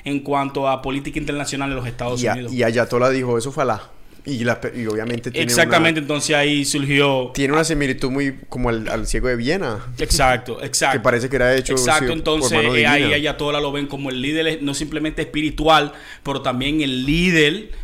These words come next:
Speaker 1: eh, del aparato gubernamental de lo que es Irán completamente. Irán tiene su presidente, pero lo, lo que diga, eh, el líder espiritual es el, es el último que tiene la palabra.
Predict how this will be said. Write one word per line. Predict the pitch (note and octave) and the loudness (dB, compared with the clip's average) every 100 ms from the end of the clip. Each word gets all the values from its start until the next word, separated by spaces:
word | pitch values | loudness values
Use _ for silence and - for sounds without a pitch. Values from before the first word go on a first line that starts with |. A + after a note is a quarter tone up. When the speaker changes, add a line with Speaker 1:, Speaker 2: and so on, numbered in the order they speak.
| - | -8
Speaker 1:
eh, | C3 C3+ E3+ G#3 - | -2 0 -2 -4 -4
del | C#3+ | 0
aparato | C#3 B2+ C3 C3+ D3+ | 2 2 0 0 0
gubernamental | C#3+ C#3 C3 B2+ A#2+ B2+ C3 | 0 0 -2 -4 -2 0 0
de | C3 | -2
lo | B2+ B2 | -6 -6
que | B2+ B2+ B2+ | -6 -4 -6
es | A#2+ C3+ | -6 -6
Irán | A#2+ B2 D#3 B2 | 0 2 2 -2
completamente. | G#2+ A#2 B2 C#3+ A#2 A#2 F3+ - - - - - - | -6 -4 -2 -2 -4 -6 -8 -10 -12 -12 -10 -10 -6
Irán | C3+ C#3 C#3 | -2 -2 0
tiene | D#3 | 0
su | D3+ D3 | 0 -2
presidente, | D3 D3+ D3+ E3 F3 D3 | -2 0 2 0 0 -4
pero | C3 C3 | -2 -4
lo, | B2 B2+ | -4 -4
lo | C3+ C3+ | -4 -4
que | C3+ | -4
diga, | C3 F3+ G3+ F#3 D#3+ D3+ C#3 C#3 | -2 0 2 2 2 0 -2 -4
eh, | C3+ | -4
el | C3+ | -4
líder | B2+ D#3+ E3+ | 0 2 2
espiritual | D#3+ D#3 C#3 - C#3 B2 A#2+ | 2 0 0 0 -2 -2 -6
es | B2+ B2 | -6 -4
el, | C#3 C3 | -4 -6
es | B2 | -6
el | D3 C#3+ | -4 -4
último | C#3+ C#3 C3 | -4 -6 -8
que | B2+ | -8
tiene | C3+ C3 | -6 -6
la | B2 | -6
palabra. | A#2 A2+ A2 G2 | -6 -6 -6 -10